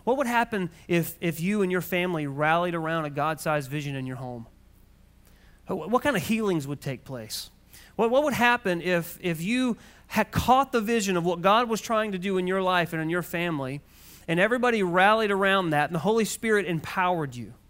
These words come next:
What type of restorations would happen? What, what type of healings emotionally would take place? What type of financial breakthroughs, I believe, would, would take place? This is not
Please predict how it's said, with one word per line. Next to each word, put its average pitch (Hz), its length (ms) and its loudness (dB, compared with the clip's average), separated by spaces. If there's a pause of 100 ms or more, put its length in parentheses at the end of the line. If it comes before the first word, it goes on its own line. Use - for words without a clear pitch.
(1000)
What 240 140 0
type 285 180 2
of 214 140 2
restorations 180 800 0
would 147 100 -2
happen? 156 320 2
What, 226 180 0 (200)
what 247 160 4
type 269 180 0
of 202 140 -2
healings 233 420 0
emotionally 175 640 0
would 143 180 -8
take 147 220 -6
place? 147 280 -6
What 233 160 -2
type 262 200 0
of 226 120 0
financial 196 480 -2
breakthroughs, 175 480 -2
I 180 100 2
believe, 180 520 0 (360)
would, 170 180 -2
would 170 140 -4
take 170 240 -2
place? 165 300 -2
This 185 120 -6
is 180 120 -6
not 202 260 0